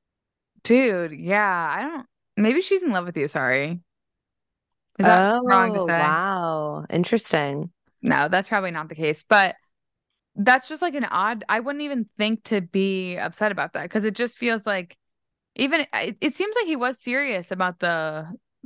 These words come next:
Speaker 1: proposal, like, the, the giving her
Speaker 2: Yeah.
Speaker 1: the option, which is,
Speaker 2: I mean,
Speaker 1: like,
Speaker 2: yeah, 'cause it affects his life too. Like, that's gonna,
Speaker 1: Yeah.
Speaker 2: legally, you're gonna be his wife. So it's not, like, some little silly offer. I think it's a very kind gesture.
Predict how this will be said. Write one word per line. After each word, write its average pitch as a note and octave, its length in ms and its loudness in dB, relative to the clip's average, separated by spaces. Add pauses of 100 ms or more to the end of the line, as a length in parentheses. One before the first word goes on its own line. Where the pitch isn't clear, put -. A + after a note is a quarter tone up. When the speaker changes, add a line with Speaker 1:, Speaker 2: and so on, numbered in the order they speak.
(140)
Speaker 1:
proposal, F3+ 720 2
like, E3 300 0
the, D#3+ 540 0 (500)
the F3 240 0
giving F#3 280 4
her - 20 6
Speaker 2:
Yeah. E3+ 160 4
Speaker 1:
the F#3 60 -14 (340)
option, F3 340 -6 (640)
which G3+ 180 2
is, A#3 60 4
Speaker 2:
I F4 60 6
mean, F#4 100 6
Speaker 1:
like, A4 80 4
Speaker 2:
yeah, C#4+ 80 0
'cause C#4+ 180 -8
it D4+ 100 2
affects D#4+ 500 -2 (540)
his C4 320 0
life A3+ 300 2 (120)
too. C#4+ 300 4
Like, G#3 640 -4 (1080)
that's A#3+ 140 -6
gonna, C4 220 0
Speaker 1:
Yeah. A#3+ 180 4
Speaker 2:
legally, G#3+ 360 0
you're B3 240 0
gonna A#3+ 140 -2
be A#3 100 -2
his A3 160 -2
wife. F3+ 440 0
So F#3+ 300 2
it's F#3+ 160 -6
not, G#3 200 0
like, G3 140 -2
some G3 340 -2
little F3+ 300 0
silly E3+ 640 -4 (540)
offer. F3+ 400 4
I D#3 100 2
think A3 160 -2
it's B3 100 -4
a B3 60 0
very G#3 240 2
kind F#3+ 440 -2
gesture. E3+ 580 -4